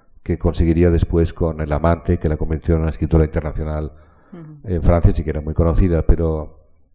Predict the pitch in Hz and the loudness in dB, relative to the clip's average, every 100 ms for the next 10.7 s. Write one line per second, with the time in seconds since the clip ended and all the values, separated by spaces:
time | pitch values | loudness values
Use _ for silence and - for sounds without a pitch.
0 | _ 85 87 87 85 80 87 80 - 85 | _ -4 0 4 2 2 0 0 0 0
1 | 80 80 78 78 80 90 90 95 101 98 | 0 -2 -4 -8 -8 -6 -6 -6 -18 -14
2 | 101 98 - 101 101 104 101 98 - 92 | -6 0 2 2 4 4 2 0 -2 -4
3 | 92 101 90 82 82 76 - _ _ _ | -4 -2 -2 -2 -6 -8 -16 _ _ _
4 | 85 82 78 78 73 76 69 73 - - | -4 -2 -2 0 0 -2 -4 -6 -8 -12
5 | 80 - 71 69 67 69 71 - _ _ | -12 -8 -6 -6 -10 -12 -20 -20 _ _
6 | _ _ _ _ - - 78 78 73 78 | _ _ _ _ -20 -14 -8 -6 -4 -4
7 | 73 - - 78 - 78 76 76 - - | -4 -8 -14 -14 -8 -6 -6 -8 -12 -14
8 | _ - - 98 101 101 95 98 90 92 | _ -14 4 6 8 6 2 0 0 0
9 | 110 98 98 - 87 73 - 85 73 80 | 4 4 6 4 2 -2 -8 -10 -8 -8
10 | 78 78 85 87 85 - | -8 -4 2 2 0 -6